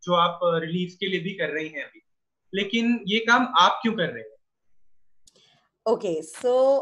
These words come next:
Speaker 2: अ, basically मेरा एक, अ, बहुत basic सा मानना है कि अगर आपको लगता है कि आपके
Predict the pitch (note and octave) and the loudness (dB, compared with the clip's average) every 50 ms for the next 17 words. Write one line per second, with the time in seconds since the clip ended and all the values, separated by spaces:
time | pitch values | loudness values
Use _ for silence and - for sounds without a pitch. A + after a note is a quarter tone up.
0 | - - G#3 G3+ G3 G3 F#3+ F#3+ G3 F#3+ F#3+ F#3+ G3 F#3+ F#3+ F#3+ F3 E3+ G#3 A#3 | 0 0 0 0 0 0 0 0 0 0 0 0 0 0 0 -2 -2 -2 -4 -4
1 | C#4 - - D#4 D4 - A3+ G#3+ G#3+ A3 A#3 B3 B3+ A3 G#3 G#3 G#3 G3+ G#3+ A#3 | -4 -4 -6 -10 -10 -10 -10 -8 -8 -8 -8 -10 -10 -8 -6 -4 0 2 4 6
2 | B3 B3 A#3+ - G#3+ G#3 G#3 G#3 - - - G3 F3+ F3 E3+ E3+ E3+ F#3 F#3 C#4 | 6 6 6 4 2 2 2 0 -6 -2 0 0 2 2 0 -2 -2 0 2 2
3 | C#4 G#3+ F3+ - - - - C4+ C#4 - - C4 A3+ G3 E3+ E3+ F3 F3 E3+ E3+ | 2 2 2 0 0 0 0 -4 -4 -2 -2 -2 0 0 0 0 -2 -2 -4 -4
4 | E3+ E3+ F#3+ F3 - A#3+ A#3+ - - A3+ G#3+ G3+ B3+ C4+ D4 E4 F#4 F#4 - - | -4 -4 -4 -6 -8 -10 -10 -6 -4 -4 -2 0 2 2 2 2 0 -4 -10 -16
5 | - - - - - - - _ - G3 G3 G3+ A3 - - - _ _ _ _ | -20 -20 -20 -20 -20 -20 -10 _ 4 6 6 6 6 4 -2 -18 _ _ _ _
6 | _ _ _ - C#4+ D4 C4 A3 G3+ F#3 F3 F3 F3 A3+ A3+ A#3 G#3+ F3+ F3 F#3 | _ _ _ 2 4 4 6 4 4 2 2 2 4 4 6 6 6 4 4 2
7 | - - A3+ A3+ - - - F#3 F#3 G3+ - - - _ _ _ _ _ _ _ | 0 -6 -10 -10 -6 -2 2 4 4 4 2 -2 -10 _ _ _ _ _ _ _
8 | _ _ - B3+ A3+ A3+ A3+ A#3 B3 C4 | _ _ -2 0 0 2 2 2 0 -2